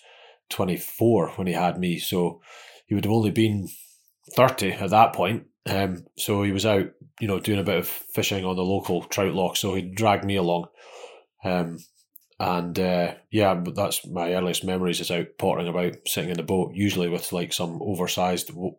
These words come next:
sort of wax jacket or, r-, like, plastic jacket that was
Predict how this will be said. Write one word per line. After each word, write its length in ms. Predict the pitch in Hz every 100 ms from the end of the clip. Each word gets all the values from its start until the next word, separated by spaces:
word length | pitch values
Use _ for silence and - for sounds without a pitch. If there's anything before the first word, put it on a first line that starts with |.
| 92
sort 220 | - - 85
of 60 |
wax 420 | 82 92 - -
jacket 400 | - 98 95 -
or, 120 | 78 82
r-, 920 | - 92 85 - - - 80 92 90
like, 220 | 82 82 -
plastic 440 | 107 90 - -
jacket 440 | 92 90 - -
that 80 | 87
was 200 | 87 85